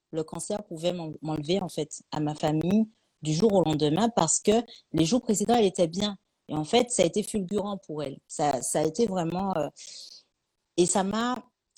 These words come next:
ça m'a montré que si je devais faire quelque chose, c'était maintenant. Il n'y avait plus à attendre, c'était maintenant. Et la grande différence entre nous deux, c'est que j'y croyais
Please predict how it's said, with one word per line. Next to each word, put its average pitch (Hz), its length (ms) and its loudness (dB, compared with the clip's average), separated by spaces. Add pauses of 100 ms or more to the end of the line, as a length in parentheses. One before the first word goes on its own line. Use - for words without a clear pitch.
ça 196 180 -2
m'a 240 140 0
montré 233 640 -2
que 208 320 -2
si - 220 -10
je 175 120 -6
devais 226 400 -2
faire 226 260 -2
quelque 175 320 -4
chose, 196 540 -10 (340)
c'était - 260 0
maintenant. 156 320 -4 (800)
Il 147 40 6
n'y 151 60 8
avait 151 140 6
plus 214 160 2
à 196 80 6
attendre, 180 300 -2
c'était 160 260 -4
maintenant. 160 540 -4 (460)
Et 165 80 4
la 160 160 6
grande 208 300 -2
différence 202 500 -4
entre 170 240 -6
nous 170 180 -6
deux, 170 280 -2 (460)
c'est - 240 -2
que 170 180 2
j'y 180 180 0
croyais 175 420 4